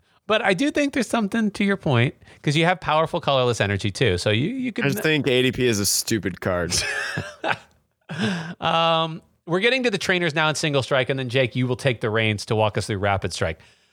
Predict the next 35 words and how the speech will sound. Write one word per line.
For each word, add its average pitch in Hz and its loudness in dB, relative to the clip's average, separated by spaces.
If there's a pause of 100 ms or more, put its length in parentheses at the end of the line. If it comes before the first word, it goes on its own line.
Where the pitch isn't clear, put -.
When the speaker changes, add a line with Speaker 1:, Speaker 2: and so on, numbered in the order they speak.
(140)
Speaker 1:
Escape - -2
Rope 190 0 (100)
is 135 -2
being 160 2
reprinted. 151 0
If 92 -8
you 98 0
are 95 0
newish 180 0
to 175 0
the 156 0
game 151 0
and 135 0
you 131 2
don't 143 2
know 143 -4
what 131 0
that 127 2
means, 127 -2 (400)
both 185 0
players 185 0 (260)
switch 185 -2
their 160 -2
active 143 0
with 123 -2
one 123 0
of 120 -2
their 110 0
benched. 151 0 (420)
Uh, 117 0
the 120 -2
opponent 151 0 (140)
switches 151 -4
first, 131 -2 (500)
um, 101 -2